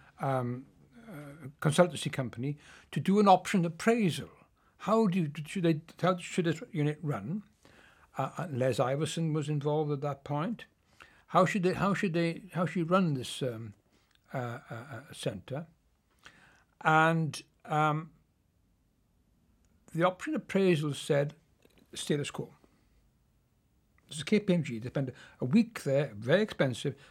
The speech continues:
Status quo is working well, and the M R C wouldn't accept that. They wanted their own agenda. And they put in two people we'd never heard of before who said it should be privatised, should be split up.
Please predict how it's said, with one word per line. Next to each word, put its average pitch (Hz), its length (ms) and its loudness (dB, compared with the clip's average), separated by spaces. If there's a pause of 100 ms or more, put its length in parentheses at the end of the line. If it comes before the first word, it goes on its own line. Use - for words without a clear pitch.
(100)
Status 190 340 2
quo 160 280 4
is 147 120 -4
working 143 360 0
well, 104 320 -8 (760)
and 123 160 -4
the 131 60 0
M 147 160 2
R 147 100 2
C - 180 -4
wouldn't 123 240 -8
accept - 300 -10
that. - 140 -16 (1040)
They 139 120 -4
wanted 139 320 -2
their 131 180 0
own 139 120 0
agenda. 101 420 -8 (960)
And 127 160 -2
they 135 80 4
put 165 240 4
in 143 160 4
two - 180 4
people 147 300 2
we'd 123 160 2
never 139 220 4
heard 131 260 4
of 123 140 0
before 123 480 -4 (400)
who 139 160 0
said 139 240 2
it 120 60 0
should 120 180 -2
be 110 100 -8
privatised, 151 760 4
should 143 120 -10
be 143 80 -6
split - 400 0
up. 139 320 0